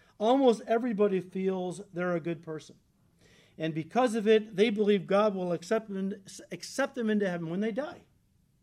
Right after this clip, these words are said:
'Cause we're all good. Pretty much everybody thinks they're a good person, right?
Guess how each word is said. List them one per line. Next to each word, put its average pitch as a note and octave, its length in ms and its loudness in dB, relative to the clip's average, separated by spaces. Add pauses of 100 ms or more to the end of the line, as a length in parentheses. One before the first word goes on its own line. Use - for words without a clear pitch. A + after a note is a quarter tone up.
(840)
'Cause C3 160 -16
we're C#3+ 80 -8
all C3+ 140 -6
good. - 160 -18 (1040)
Pretty G3+ 140 -2
much F3 160 -4
everybody D3 380 -6
thinks A#2 220 -14
they're A#2+ 80 -12
a - 20 -16
good G#2+ 160 -16
person, - 300 -20 (120)
right? C#3+ 220 -12